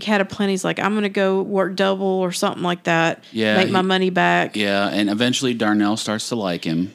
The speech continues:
Speaker 1: Yeah,
Speaker 2: And
Speaker 1: well,
Speaker 2: starts throwing him work. Well,
Speaker 1: not like him. He uses him.
Speaker 2: Yeah,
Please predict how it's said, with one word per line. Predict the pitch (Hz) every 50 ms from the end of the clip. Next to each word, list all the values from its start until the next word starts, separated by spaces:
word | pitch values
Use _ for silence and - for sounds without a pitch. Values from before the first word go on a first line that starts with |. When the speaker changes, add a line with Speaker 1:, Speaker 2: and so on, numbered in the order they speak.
| -
Speaker 1:
Yeah, | - - 190 175 165 160 160 165
Speaker 2:
And | 180 185 180 185 - -
Speaker 1:
well, | 208 190 185 185 185 180 180
Speaker 2:
starts | 190 202 202 - -
throwing | - - 95 101 104
him | 104 98
work. | 92 85 82 85 90 - -
Well, | 120 117 113 110 -
Speaker 1:
not | 208 208 208 208 202 185 - -
like | 190 185 180 185 180
him. | 185 175 185
He | 202 214
uses | 202 202 196 202 196 185 170 165 185
him. | 160 156 160 165 175
Speaker 2:
Yeah, | 180 135 135 131 131 131 131 127